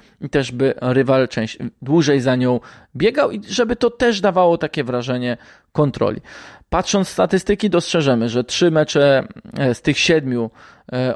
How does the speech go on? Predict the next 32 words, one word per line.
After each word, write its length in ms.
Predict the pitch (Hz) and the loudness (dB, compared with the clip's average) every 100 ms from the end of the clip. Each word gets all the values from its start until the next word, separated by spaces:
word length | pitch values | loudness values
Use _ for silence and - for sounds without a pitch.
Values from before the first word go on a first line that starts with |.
| - | -2
ostatnich 720 | 151 - 160 139 - 196 185 - | -4 -2 -2 -2 -2 -4 -4 -4
o 420 | 147 143 143 - - | 0 2 2 -2 -6
najniższej 680 | 135 147 160 220 - 143 | 0 4 4 4 2 -2
dokładności 640 | 131 127 131 120 127 117 117 | -2 -2 -2 -2 -4 -6 -8
podań 360 | 117 123 123 - | -4 -2 -4 -4
Aleksandra 600 | - 135 - 127 123 120 - | -2 0 0 0 2 2 2
Arnolda 460 | 131 131 139 220 - - | 0 2 2 2 -2 -12
to 80 | - | -2
właśnie 360 | 208 165 127 - - | 0 0 -2 -6 -10
Brentford, 640 | 120 135 214 - 233 220 | -2 2 2 2 0 0
Fulham 480 | - 175 160 151 151 - | 0 4 4 2 -2 -4
i 60 | |
Nottingham 420 | 147 135 139 135 139 | -2 0 -2 -2 -2
Forest, 400 | 131 107 110 120 | -2 -4 -6 0
gdy 200 | 127 127 - - _ | 0 0 -6 -20 _
zanotował 680 | 120 123 196 214 190 180 180 | -4 0 2 2 2 2 2
mniej 260 | 160 170 190 | 2 0 0
niż 160 | 185 | -2
siedemdziesiąt 580 | - 175 170 165 190 175 | -2 -2 -2 -2 -2 -2
procent 300 | 170 165 170 | -2 -2 -2
dokładnych 400 | 151 165 190 185 | 0 2 2 2
zagrań, 420 | 202 196 151 147 | 2 2 2 0
a 140 | - 151 | 0 -2
to 160 | 175 | 2
nie 340 | 190 214 254 254 | 4 4 4 4
jest 200 | 180 135 | 2 0
wynik 280 | 156 208 160 | -2 0 2
godny 380 | 160 165 196 202 - - - | 0 2 0 -2 -8 -20 -12
środkowego 640 | - 185 190 202 180 180 | -2 -2 2 2 2 2
pomocnika, 640 | 165 175 196 - 165 202 | 0 0 -2 -2 0 2
nawet 340 | 202 180 190 190 | 2 2 2 0
jeśli 440 | 165 - 170 170 | -4 -4 -4 -4